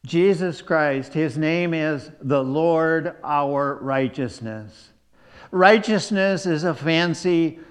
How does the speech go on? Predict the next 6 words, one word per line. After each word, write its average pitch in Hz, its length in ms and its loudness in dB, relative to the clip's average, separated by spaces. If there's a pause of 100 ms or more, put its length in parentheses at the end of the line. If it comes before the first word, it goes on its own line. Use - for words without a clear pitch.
(120)
Bible 165 520 4
word 160 440 0
for 135 380 -4
worth, 180 720 0
significance, 160 1040 -4
value, 160 680 2